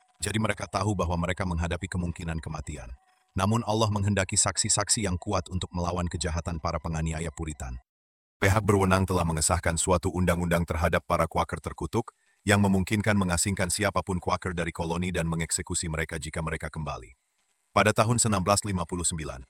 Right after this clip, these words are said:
William Robinson dan Marmaduke Stevenson telah digantung di Boston. Mary Dyer digantung pada tahun enam belas enam puluh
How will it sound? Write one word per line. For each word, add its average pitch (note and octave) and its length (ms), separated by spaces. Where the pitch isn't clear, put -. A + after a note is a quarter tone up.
William A2 240
Robinson G#2 480
dan F#2 80
Marmaduke F2 480
Stevenson F2+ 480
telah E2 240
digantung F2 400
di E2 80
Boston. C#2+ 400
Mary A2 240
Dyer G#2 320
digantung F#2 400
pada F2+ 160
tahun F#2 320
enam F2+ 240
belas F2 160
enam E2+ 160
puluh F2 240